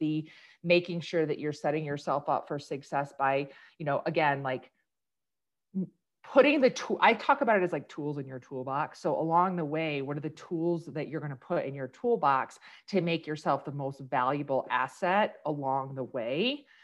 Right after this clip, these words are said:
to then go be as successful as you can? And again, it's like, I think there's so much, the, the joy in the journey can come from not constantly evaluating where you are against this end goal that you put on paper,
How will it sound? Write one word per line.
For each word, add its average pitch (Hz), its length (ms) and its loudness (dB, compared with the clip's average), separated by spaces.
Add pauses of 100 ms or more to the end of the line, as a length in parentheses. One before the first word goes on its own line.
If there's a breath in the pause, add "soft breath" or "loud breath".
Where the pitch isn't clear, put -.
(240 soft breath)
to 202 100 0
then 185 280 6
go 165 180 4
be 196 480 2
as 156 200 -4
successful 139 540 -2
as 131 140 -4
you 127 100 -14
can? 131 500 -10 (100)
And 185 460 0 (280 loud breath)
again, 185 240 4
it's 160 140 -2
like, 156 120 0
I 143 80 0
think 170 240 -4
there's 151 240 -4
so 156 160 -4
much, 147 480 -6 (580)
the, 180 220 4
the 180 120 2
joy 156 680 4
in 208 160 0
the 202 80 2
journey 202 540 0
can 175 260 -10
come 156 360 -8
from 151 260 -8
not 143 380 0 (640)
constantly 170 640 -4
evaluating 143 760 -2
where 151 180 -2
you 151 240 -2
are 123 260 -2
against 143 360 -8
this 131 160 -6 (140)
end 139 240 -8
goal 135 220 -4
that - 100 -10
you - 80 -14
put 143 220 -12
on 127 160 -8
paper, 214 640 0